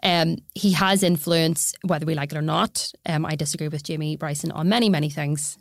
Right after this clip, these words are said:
Um, I think my views on him are quite clear. Um, so I,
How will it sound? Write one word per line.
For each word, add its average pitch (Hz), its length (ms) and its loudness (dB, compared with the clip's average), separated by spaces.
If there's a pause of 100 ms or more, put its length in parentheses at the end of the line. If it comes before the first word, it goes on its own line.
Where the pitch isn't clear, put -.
(160)
Um, 147 460 0
I 147 120 -6
think - 200 -10
my 147 260 -4
views 147 300 -6
on 160 60 -4
him 151 100 -4
are 151 80 -4
quite 147 240 -10
clear. 143 320 -8 (560)
Um, 151 300 4
so 190 260 4
I, 170 180 4